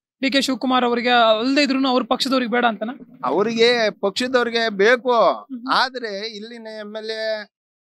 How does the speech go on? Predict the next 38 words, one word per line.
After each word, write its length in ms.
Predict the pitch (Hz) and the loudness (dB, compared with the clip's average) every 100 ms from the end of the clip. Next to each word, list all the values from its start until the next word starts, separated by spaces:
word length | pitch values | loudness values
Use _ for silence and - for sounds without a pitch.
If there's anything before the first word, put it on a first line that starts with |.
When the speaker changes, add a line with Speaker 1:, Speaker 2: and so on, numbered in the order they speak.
| _ - | _ -20
Speaker 2:
ಸ್ಥಳೀಯ 380 | - 190 208 214 202 196 | -4 2 4 6 4 2
ಎಮ್ 180 | 190 202 | 0 -2
ಎಲ್ 100 | 196 | -2
ಎ 40 | |
ಗುಬ್ಬಿ 320 | 185 208 202 | 0 2 4
ಅವರು, 320 | 214 185 160 165 | 4 2 0 -4
Speaker 1:
ಓಕೆ. 360 | 175 247 262 | -6 -16 -4
Speaker 2:
ಅವರು 320 | 220 226 220 | 0 0 0
ದಳದೊಳಗೆ 440 | 196 202 226 220 208 | 0 2 2 2 2
ಇದ್ರು 220 | 180 185 | 0 -2
ಹಿಂದೆ. 340 | 185 202 165 | -2 0 0
Speaker 1:
ಹ್ಮ್, 220 | 143 147 139 | 0 -4 -6
ಹ್ಮ್. 120 | 131 | 0
Speaker 2:
ಅದೇ 300 | 175 240 254 | 2 2 0
ಈಗ್ಲೇ 440 | 240 233 226 233 | -2 -8 -4 -2
ದಳದೊಳಗೆ 500 | 185 190 208 233 233 | 0 -2 -2 -4 -6
ಇದ್ದಿದ್ರೆ 580 | 226 220 220 214 185 190 | -8 -10 -4 -4 -2 0
ಅವರು 300 | 214 214 240 | 2 0 -2
ವಿರೋಧ 360 | 226 190 226 226 | 0 2 2 0
ಮಾಡ್ತಿದ್ರು. 540 | 220 202 208 180 147 | -2 -4 -4 -2 -4
Speaker 1:
ಹ್ಮ್, 240 | - 269 247 | -4 -8 -8
ಹ್ಮ್. 140 | 277 | -2
Speaker 2:
ಕಾಂಗ್ರೆಸ್ 460 | 170 220 233 220 214 | 0 0 -4 -8 -6
ಹೊರಟೋಗಿದಾರಲ್ಲ, 760 | 214 220 214 202 202 175 185 | -4 -4 -4 -4 -4 -2 0
ಅವ್ರ 300 | 208 170 208 | 2 2 0
ಸಪೋರ್ಟ್ 440 | 202 180 247 247 233 | -2 -2 -2 -4 -6
ನಿಂದ 200 | 226 262 233 208 220 | -6 -2 -2 -4 -6
ಇವರು 260 | 214 226 | -6 -6
ಡೈರೆಕ್ಟ್ 440 | 190 185 208 208 214 | -2 -2 -4 -8 -8
ಆಗಿ 180 | 214 196 | -6 -8
ಇಲ್ಲಿಂದ 280 | 190 202 | -8 -8
ತಗೊಂಡು 320 | 196 190 185 185 | -6 -4 -4 -4
ಹೋಗ್ತಿದ್ದಾರೆ 480 | 190 175 180 170 | -6 -6 -4 -4
ನೇರವಾಗಿ. 640 | 151 160 180 180 170 156 123 262 | -4 -2 0 0 -2 -4 -6 -8
Speaker 1:
ಓಕೆ. 280 | 247 233 | -14 -16
ಹ್ಮ್, 280 | 247 240 247 | -16 -12 -12
ಹ್ಮ್, 140 | 240 214 | -12 -16
ಹ್ಮ್. 180 | 233 | -20